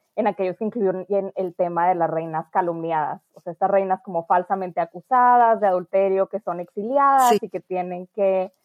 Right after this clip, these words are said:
Speaker 1: pues, pasar por una serie de travesías, <laughs> este, pues, bastante complicadas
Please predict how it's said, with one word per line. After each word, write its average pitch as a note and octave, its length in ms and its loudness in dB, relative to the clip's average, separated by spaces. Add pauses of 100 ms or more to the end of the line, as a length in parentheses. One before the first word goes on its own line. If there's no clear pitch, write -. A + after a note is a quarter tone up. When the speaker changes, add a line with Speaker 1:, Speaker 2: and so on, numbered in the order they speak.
(320)
Speaker 1:
pues, A3 160 2
pasar G3+ 440 2
por A3+ 100 2
una A#3+ 200 2
serie G#3+ 300 0
de A3+ 280 2
travesías, A3 840 2
<laughs> C#4+ 240 -16 (140)
este, F3 760 0
pues, E3+ 180 -4
bastante F#3+ 300 -10
complicadas F#3 640 0